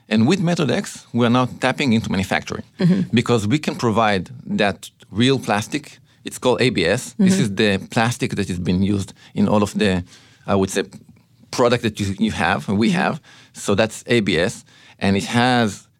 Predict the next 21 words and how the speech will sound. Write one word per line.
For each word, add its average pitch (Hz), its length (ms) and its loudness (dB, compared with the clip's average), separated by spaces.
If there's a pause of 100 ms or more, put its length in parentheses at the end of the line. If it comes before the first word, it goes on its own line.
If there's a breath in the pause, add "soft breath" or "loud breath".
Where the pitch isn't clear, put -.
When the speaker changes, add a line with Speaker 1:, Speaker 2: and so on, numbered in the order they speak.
(220)
Speaker 1:
the 95 240 -2
ease 127 220 0
of 139 180 -6
use 117 300 2
and 98 100 -4
accessibility 156 760 0 (380 soft breath)
that 214 160 0
is 113 160 0
required 95 420 0
from - 160 2
a 113 40 4
desktop 117 360 -2
machine. 107 340 -4 (260 soft breath)
And 110 100 2
this 170 240 0
opens 151 460 -2 (280)
a 110 60 0
new 143 300 4
range 151 220 0
of - 80 -6
application - 540 -4